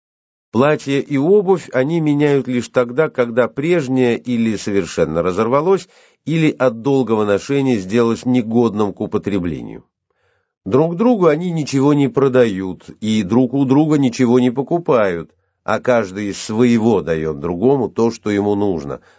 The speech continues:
равно как получает у товарища всё, в чём сам нуждается. Даже без всякой взаимной услуги каждый может требовать необходимого от кого ему угодно.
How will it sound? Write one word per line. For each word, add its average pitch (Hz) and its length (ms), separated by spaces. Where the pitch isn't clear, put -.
равно 123 400
как 139 220
получает 113 580
у 113 60
товарища 90 720
всё, 117 340
в 139 80
чём - 240
сам 85 340
нуждается. 76 720
Даже 123 400
без 117 240
всякой 123 400
взаимной 113 640
услуги 104 720
каждый 110 440
может 101 360
требовать 101 480
необходимого 95 960
от 107 160
кого 98 460
ему 85 400
угодно. 69 500